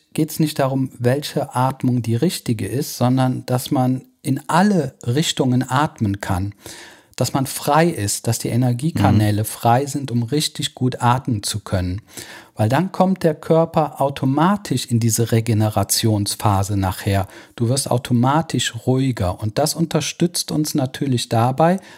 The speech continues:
Speaker 1: auch im Geist ruhiger werden zu können.
Speaker 2: Wir haben ja auch die Thematik, dass die Atmung ja durch, äh, diesen, ich sag mal, durch, durch unseren Alltag, durch den Stress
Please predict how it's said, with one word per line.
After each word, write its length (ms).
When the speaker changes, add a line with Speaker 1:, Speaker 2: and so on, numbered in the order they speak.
Speaker 1:
auch 240
im 160
Geist 460
ruhiger 420
werden 320
zu 160
können. 440
Speaker 2:
Wir 440
haben 320
ja 120
auch 140
die 140
Thematik, 540
dass 180
die 140
Atmung 560
ja 240
durch, 460
äh, 260
diesen, 640
ich 100
sag 160
mal, 100
durch, 300
durch 220
unseren 340
Alltag, 680
durch 180
den 160
Stress 640